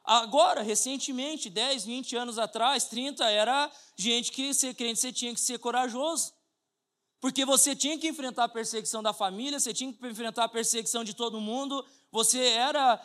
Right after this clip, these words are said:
considerado um, como se fosse um extra-, extraterrestre, era uma coisa de outro mundo você ser crente. Hoje ser crente é moda. Hoje ser crente é um modismo moderno, todo mundo tá lá com seu Instagram,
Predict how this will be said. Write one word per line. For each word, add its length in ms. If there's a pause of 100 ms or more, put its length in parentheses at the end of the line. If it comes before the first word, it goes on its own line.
(120)
considerado 840
um, 260
como 200
se 80
fosse 200
um 40
extra-, 340
extraterrestre, 840
era 80
uma 60
coisa 200
de 60
outro 200
mundo 240
você 140
ser 200
crente. 420 (380)
Hoje 460
ser 220
crente 340
é 60
moda. 480 (960)
Hoje 440
ser 240
crente 500
é 100
um 120
modismo 760 (200)
moderno, 600
todo 300
mundo 480
tá 180
lá 300
com 60
seu 160
Instagram, 800